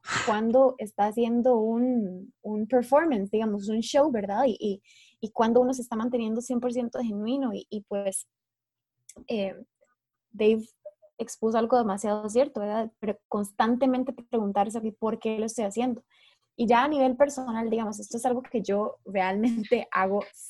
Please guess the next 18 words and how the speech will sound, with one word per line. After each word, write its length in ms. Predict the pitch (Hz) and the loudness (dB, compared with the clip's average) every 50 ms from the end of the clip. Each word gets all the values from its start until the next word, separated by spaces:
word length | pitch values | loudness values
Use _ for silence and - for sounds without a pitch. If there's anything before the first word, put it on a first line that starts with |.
| - _ | -20 _
siempre 580 | - - - 226 220 220 226 233 240 262 262 262 | -12 -4 -2 0 0 2 0 0 -2 -2 -4 -4
que 100 | - 233 | -4 -6
me 120 | 196 185 - | -6 -6 -4
toca 520 | - 180 180 - _ - 208 214 208 - _ _ _ _ _ _ _ _ | -6 -6 -6 -8 _ -8 -8 -8 -8 -10 _ _ _ _ _ _ _ _
cantar 640 | - 226 208 214 208 - _ - 214 233 247 - - _ | -6 -4 -4 -4 -4 -6 _ 2 4 4 4 0 -4 _
en 200 | - 226 220 220 | -2 0 0 2
donde 320 | 202 214 208 208 196 190 190 | 2 2 0 0 0 -2 -2
sea, 420 | - 226 226 220 202 - - - _ _ _ _ _ _ _ _ _ _ | -2 -2 0 0 -2 -2 -6 -10 _ _ _ _ _ _ _ _ _ _
o 800 | - 214 208 208 208 208 208 202 202 196 196 196 190 190 - - _ _ | 0 0 2 0 0 0 0 0 2 2 2 2 0 -2 -4 -8 _ _
cada 260 | - 220 208 220 247 | 0 4 6 6 8
domingo 540 | 277 262 226 220 208 208 214 226 240 240 247 | 8 6 6 4 2 0 2 2 2 2 2
que 100 | 240 277 | 2 2
me 100 | 233 196 196 | 0 0 -2
toca 260 | 214 202 - 240 - | -4 -6 -6 -6 -6
tocar 320 | 226 214 - 202 202 202 | -6 -4 -2 -2 0 0
en 120 | 214 214 202 | -2 -4 -4
Somos, 600 | - 226 208 208 214 208 208 208 - - - _ _ _ | -4 -4 -4 -2 -2 -4 -4 -6 -8 -10 -14 _ _ _
o 580 | 196 196 208 202 190 190 185 180 185 196 - | -8 -4 -2 0 0 2 0 0 -2 -4 -8